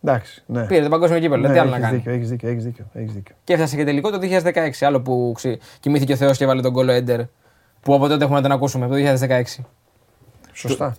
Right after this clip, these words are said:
Speaker 1: Πού είναι αυτός;
Speaker 2: Αυτό ακριβώς.
Speaker 1: Δεν πειράζει.
Speaker 2: Τα ίδια λέμε.
Speaker 1: Αυτός, ξέρεις, θα λέει όμως ότι θα πη-, γυρνάει εκεί στη Λισαβόνα και αυτά και θα λέει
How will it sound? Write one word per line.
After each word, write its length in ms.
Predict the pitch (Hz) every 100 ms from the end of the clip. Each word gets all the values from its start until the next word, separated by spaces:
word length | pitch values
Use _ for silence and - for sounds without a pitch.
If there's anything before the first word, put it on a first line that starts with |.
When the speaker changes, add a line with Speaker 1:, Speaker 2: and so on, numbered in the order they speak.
| -
Speaker 1:
Πού 80 |
είναι 100 | 392
αυτός; 320 | 202 120 110 - -
Speaker 2:
Αυτό 200 | - 156
ακριβώς. 360 | 143 131 - _
Speaker 1:
Δεν 80 | -
πειράζει. 300 | 185 139 120
Speaker 2:
Τα 80 | 175
ίδια 140 | 160
λέμε. 240 | 117 110 120
Speaker 1:
Αυτός, 260 | - 202 262
ξέρεις, 180 | 254 208
θα 100 | 240
λέει 180 | 262
όμως 280 | 269 247 -
ότι 280 | 233 233 226
θα 140 | 214
πη-, 180 | 208 208 185
γυρνάει 420 | 175 214 233 226
εκεί 100 | 196
στη 120 | 202
Λισαβόνα 500 | 196 175 156 302 175
και 60 | 160
αυτά 180 | -
και 60 | 214
θα 120 | 226
λέει 320 | 220 233 214